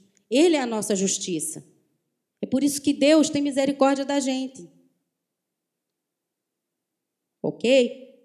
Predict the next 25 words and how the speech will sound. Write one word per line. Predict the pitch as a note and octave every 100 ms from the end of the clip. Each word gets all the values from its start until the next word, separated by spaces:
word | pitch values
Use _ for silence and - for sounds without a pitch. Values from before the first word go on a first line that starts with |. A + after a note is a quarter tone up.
| _ _
Bora | G3+ C4+
lá, | C#4 C#4
então. | C#4 C#4 A3 G3+
Isaías | B3 C4+ C4+ F4+ -
quarenta | D#4+ E4+ E4
e |
quatro, | D#4+ E4 F4 D#4+
vinte | E4 D#4+ D#4
e |
seis. | D#4+ B3 F#3+ D#3+ -
Por | C#4 D4+
intermédio | D#4+ D#4 C#4 C4+ C#4+ E4+ E4
dos | C#4 D#4
servos | - D#4+ E4+ D4+
de | D4
Deus, | A#3+ - C#4+ D#4+
nós | C#4 C#4+
podemos | C#4+ C4+ A#3+ C#4+ E4 F4 - - - -
receber | D#4 D4 D#4 A#3 A3+ D4 F4+ F#4+
a | C#4+
orientação | D4+ D#4 D#4 D4 C4+ - D4+ F#4 F#4 - - A3+
do |
Espírito | D4+ D4 - E4+ G4 G4+ F4+
de | F4+
conselho. | F4+ F4 E4+ C4+ G#3 D#3+ C#3+